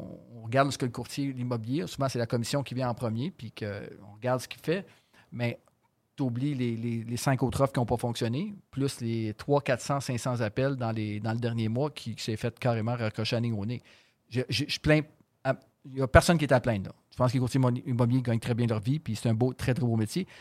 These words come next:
Mais le point là-dedans, c'est que quand tu fais face à autant de réjections sur une base quotidienne, t'as besoin d'être ensemble. Deuxièmement, chez P M M L,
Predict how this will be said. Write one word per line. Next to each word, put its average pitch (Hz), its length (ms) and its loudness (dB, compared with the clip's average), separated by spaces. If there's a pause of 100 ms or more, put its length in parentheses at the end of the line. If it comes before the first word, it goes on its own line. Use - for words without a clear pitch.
(140)
Mais 127 100 4
le 135 80 8
point 160 320 10
là-dedans, 127 440 4 (540)
c'est 139 200 -2
que 143 100 0 (420)
quand 196 140 8
tu - 120 -2
fais 139 120 4
face 160 240 4
à 123 100 6
autant 160 340 6
de 143 60 2
réjections 123 540 4
sur 123 160 2
une 113 100 6
base 123 300 8
quotidienne, 127 760 2 (360)
t'as 147 120 10
besoin 123 340 6
d'être 110 160 0
ensemble. 101 340 -4 (540)
Deuxièmement, 165 720 4
chez 139 200 2
P 147 120 4
M 135 140 4
M 131 100 4
L, 190 260 2